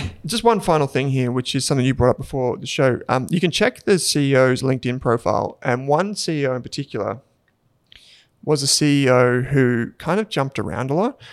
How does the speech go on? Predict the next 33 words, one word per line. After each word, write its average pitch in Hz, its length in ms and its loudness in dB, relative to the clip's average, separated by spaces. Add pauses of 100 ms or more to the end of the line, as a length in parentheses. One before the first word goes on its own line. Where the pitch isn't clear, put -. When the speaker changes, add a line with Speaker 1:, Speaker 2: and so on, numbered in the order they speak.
(180)
Speaker 2:
And 131 160 -4
in 180 240 0
his 170 280 0
LinkedIn 139 360 -4
profile, 120 360 0
it - 100 -4
said 127 200 -4
technology 127 520 -2
C 131 300 -4
E 131 40 4
O. 131 100 2 (960)
It 156 60 -4
didn't 180 160 2
even 202 160 4
say 156 360 2 (280)
C 151 380 2
E 139 40 6
O 123 220 2
of, 131 540 4
it 156 60 0
just 139 180 -2
said 151 240 0
technology 131 580 -2
C 120 340 -4
E 117 60 0
O, 120 200 -2 (400)
uh, 147 120 2
which 160 200 0
is, 175 100 -2
like, 175 120 0
a 165 40 2
tiny 226 460 0
little 175 480 -2